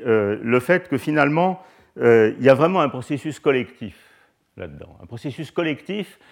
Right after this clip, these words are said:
qui finalement, euh, commence très tôt, commence, euh, à la fin des années vingt, et cristallise, on peut dire, euh, au moment de la découverte. Qu'est-ce qu'on appelle véritablement le moment où on peut dire : « Ce phénomène est découvert ? »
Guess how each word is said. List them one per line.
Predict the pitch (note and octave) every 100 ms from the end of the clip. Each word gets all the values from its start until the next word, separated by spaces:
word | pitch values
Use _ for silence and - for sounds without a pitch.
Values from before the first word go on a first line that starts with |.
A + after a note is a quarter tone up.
| - _
qui | - C#3
finalement, | E3 E3 E3 E3+ D3+ B2 - _ -
euh, | A2+
commence | - E3 D#3+ C3+
très | - D3+
tôt, | - B2 F#3+ _ _ _ _ _ _
commence, | A#2 B2 B2+ -
euh, | G2+ F#2+ F2
à | F2
la | F2
fin | F#2 A2
des | F#2 G2
années | G2+
vingt, | A2 - - _ _ _ _ _
et | - D#3+ D#3+ - _
cristallise, | - G#3+ - - D#3+ E3 G3 C3+ F2 D2+ -
on | G#2+
peut | A#2
dire, | A2 D3+ E3+ C3 D#2+ -
euh, | G2 F2+ F2+ E2+ - -
au | A2
moment | G#2+ B2+
de | A#2
la | F#2
découverte. | G#2+ - G2+ A2+ - _ E2+ D#2 _ _ _ _
Qu'est-ce | - G3+ -
qu'on | F3
appelle | D3 - E3 D#3
véritablement | C#3 C3 A#2 B2 B2+ C3+
le | C#3+ A2+
moment | A#2 A#2 C3+ D#3+ D3+ _ -
où | C3
on | B2+
peut | C#3
dire : « | A2+ C#3 D3 - _ _ _
Ce | - D3
phénomène | D#3 C3+ C3+ D3+ A2
est |
découvert ? » | F#2+ C3 C3 G#2 F2 D#2 -